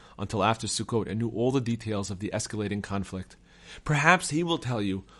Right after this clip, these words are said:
according to what our minds can comprehend, all the kindnesses and wonders that God did with us during these days. It always seemed like just then it was impossible to be happy, impossible to utter a single word,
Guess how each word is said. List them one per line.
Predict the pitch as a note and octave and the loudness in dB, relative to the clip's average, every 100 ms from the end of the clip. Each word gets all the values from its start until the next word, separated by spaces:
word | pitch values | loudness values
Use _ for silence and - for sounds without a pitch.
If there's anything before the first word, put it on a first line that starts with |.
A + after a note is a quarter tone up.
| - | -6
according | A2+ D3 D3+ D#3+ | 0 6 6 6
to | B2+ | 2
what | B2 | 4
our | A#2 A#2+ | 4 4
minds | A2+ B2 B2+ B2+ | 4 4 4 0
can | - A#2 | -2 -4
comprehend, | A#2+ A2 A2+ B2 B2 A2+ - - - | -2 -2 0 2 2 0 -4 -18 -2
all | - D#3+ | 6 8
the | F3 | 8
kindnesses | E3 C#3+ D3 C#3 A#2+ A2 G2 | 2 2 2 2 0 0 0
and | G#2 A2 | 0 2
wonders | B2 C3 G#2+ G2 | 2 4 2 0
that | G2 | -2
God | A#2+ B2 | 2 2
did | A#2 C3 | 4 4
with | A2 | 2
us | G#2 G2 | 0 -4
during | - A2+ G#2+ | 0 2 2
these | G#2 F#2 | 0 0
days. | G#2 F#2+ F#2+ - - - - - | 0 0 -2 -6 -16 -20 -20 -6
It | - - | -4 -2
always | - E3+ E3+ E3+ | 2 2 4 2
seemed | - C#3+ C#3+ A#2+ | 2 2 2 2
like | A2 - | 0 0
just | C#3+ D3+ - - A2 | 2 2 0 -6 2
then | C#3+ C#3 | 4 6
it | A#2 | 4
was | G2+ G#2+ | 4 2
impossible | A#2 A#2 B2+ D3 A#2+ A2+ | 0 0 0 0 0 -2
to | A2+ | -2
be | G#2+ | -2
happy, | G#2+ B2+ B2 G2 - - - | 0 0 2 -2 -4 -18 -6
impossible | C3 A#2+ B2 D3 C#3 B2+ | -4 -2 0 0 2 2
to | - | 0
utter | - C#3+ C#3+ | 2 6 6
a | A#2 | 4
single | - C#3+ C3+ B2 | 2 2 4 4
word, | A#2+ C#3 G#2+ | 4 2 2